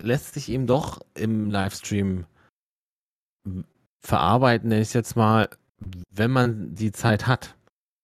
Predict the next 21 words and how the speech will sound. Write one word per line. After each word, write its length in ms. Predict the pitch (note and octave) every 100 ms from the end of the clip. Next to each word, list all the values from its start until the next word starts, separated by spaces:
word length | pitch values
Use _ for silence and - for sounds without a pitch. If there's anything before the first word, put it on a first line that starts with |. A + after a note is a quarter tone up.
| _ _ _ _ _ _ _ _ _ _ _ - F#2+ _ _ _
Und 160 | G2+ F#2+
die 120 | G#2+
hat 160 | G#2+ -
man 100 | A2
ja 80 | G2+
nur, 240 | A2+ A2+
wenn 100 | A2
man 140 | G#2+
nicht 220 | G#2+ G#2 G#2+
noch 280 | G#2 -
Projekte 420 | - G#2+ G2+ A2 G#2
nebenan 380 | F#2+ F#2 G2+
hat, 140 | F2+ D#2
noch 180 | F2 -
viel, 300 | - F2+ -
noch 200 | G2+ F2+
so 160 | - F#2
viele. 420 | - A#2+ F#2 - _ _ _ _ _
Machen 160 | F2+ F#2
wir's 160 | F2+
mal 240 | F2 D#2